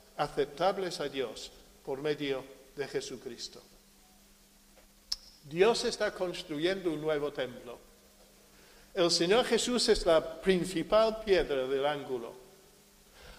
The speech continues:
Los portavoces inspirados por Dios, los profetas, los apóstoles, son el fundamento del edificio. Pero todo creyente es una piedra viva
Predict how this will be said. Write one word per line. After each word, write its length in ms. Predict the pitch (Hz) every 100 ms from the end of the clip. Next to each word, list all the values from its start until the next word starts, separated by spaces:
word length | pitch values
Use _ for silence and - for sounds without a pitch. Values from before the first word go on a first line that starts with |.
| -
Los 240 | 175 170 170
portavoces 840 | - 190 190 180 247 247 220 -
inspirados 720 | 208 - - 185 220 208 185
por 200 | - 175
Dios, 320 | 180 226 -
los 200 | 156 139
profetas, 680 | - 160 - - 247 147 -
los 220 | 156 147
apóstoles, 640 | 156 226 220 - 151 139 139 - -
son 320 | - 214 226
el 160 | 220 208
fundamento 840 | 208 208 190 185 214 180 139 127
del 200 | 127 127
edificio. 640 | 123 120 120 113 - 110 113 - _ _ _ _ _ _ _ _ - _ -
Pero 240 | 151 147
todo 420 | 147 - 247 240
creyente 760 | 233 196 175 170 120 113 - 135 - _ _ _ _ _ _ -
es 200 | 143 190
una 240 | 185 190
piedra 640 | 190 185 196 202 202 208 208 - - 117
viva 560 | 196 202 151 135 175